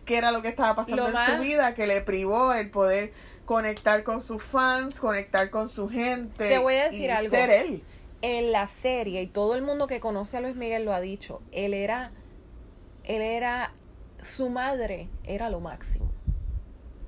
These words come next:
Speaker 2: Su madre era su pedestal.
Speaker 1: Ok.
Speaker 2: Y él perder a su madre. Y esto es un, voy a hacer,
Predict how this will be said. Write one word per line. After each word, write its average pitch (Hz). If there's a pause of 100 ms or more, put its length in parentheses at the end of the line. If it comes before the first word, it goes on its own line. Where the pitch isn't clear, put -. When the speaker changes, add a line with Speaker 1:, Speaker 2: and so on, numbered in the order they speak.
(260)
Speaker 2:
Su 240
madre 233
era 240
su 226
pedestal. 175 (380)
Speaker 1:
Ok. 190 (920)
Speaker 2:
Y 220
él 208 (200)
perder 226
a 220
su 262
madre. 220 (880)
Y 254
esto 269
es 330
un, 302
voy 226
a -
hacer, -